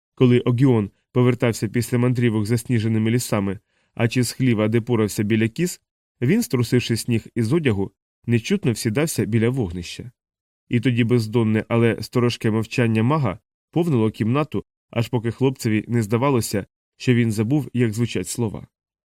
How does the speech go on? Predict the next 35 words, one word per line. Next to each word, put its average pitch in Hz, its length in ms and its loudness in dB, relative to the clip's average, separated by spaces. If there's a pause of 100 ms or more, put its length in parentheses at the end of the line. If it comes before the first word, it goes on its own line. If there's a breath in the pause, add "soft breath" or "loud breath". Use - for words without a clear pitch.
(800)
А 123 120 -2
коли 123 220 4
Огіон 123 460 2
нарешті 113 380 0
озивався 117 480 0
до 101 140 -2
нього, 98 320 -4 (380)
здавалося, 113 520 2
ніби 113 340 2
він 113 320 0
щойно 139 400 0
вигадав 117 500 2
мову. 90 340 -6 (640)
Та 214 120 -2
слова, 156 340 0
які 120 200 -2
він 113 120 0
говорив, 120 440 2
були 120 320 4
найзвичайнісінькими. 117 1040 -2 (320)
Вони 165 240 4
означали 135 520 0 (240)
лише 123 320 2
необхідні 120 500 0
речі: 85 360 -8 (260)
хліб 180 220 -2
і 113 40 0
воду, 104 380 -4 (140)
погоду 131 380 0
і 117 80 -4
сон. 78 300 -10 (720)
І 120 120 4
з 113 60 0
настанням 117 520 2
весни, 143 440 0